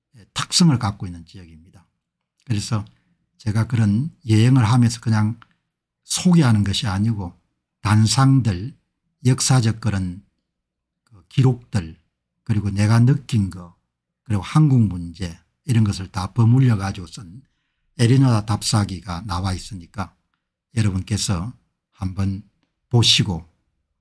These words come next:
도움을 받으시면 좋겠습니다. 아마 읽어보시면 "야, 어떻게 유튜브를 지금은 저렇게 열심히 하는데 이렇게 책을 오랫동안 썼을까?" 이렇게 생각했는데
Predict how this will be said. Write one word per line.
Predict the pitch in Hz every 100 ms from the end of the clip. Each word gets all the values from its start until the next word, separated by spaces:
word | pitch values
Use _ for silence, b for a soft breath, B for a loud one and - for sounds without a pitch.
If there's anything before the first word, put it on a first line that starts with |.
| _ _ -
도움을 | 127 113 98
받으시면 | 98 90 101 - 98 82
좋겠습니다. | - - 95 - 85 - _ _ _ -
아마 | 110 113 147
읽어보시면 | 170 139 131 110 110 123 113 101 - b b -
"야, | - -
어떻게 | 98 - 117
유튜브를 | 113 131 - 160 131 110
지금은 | 131 120 120 107
저렇게 | 113 107 104
열심히 | 117 117 - 107
하는데 | 101 98 98 90 _ _ -
이렇게 | 135 127
책을 | 120 - 170 175 165 - _ _ _
오랫동안 | 151 147 - 110 92
썼을까?" | - 156 - 120 - 92 90
이렇게 | 101 98
생각했는데 | 98 98 92 87 85 85 92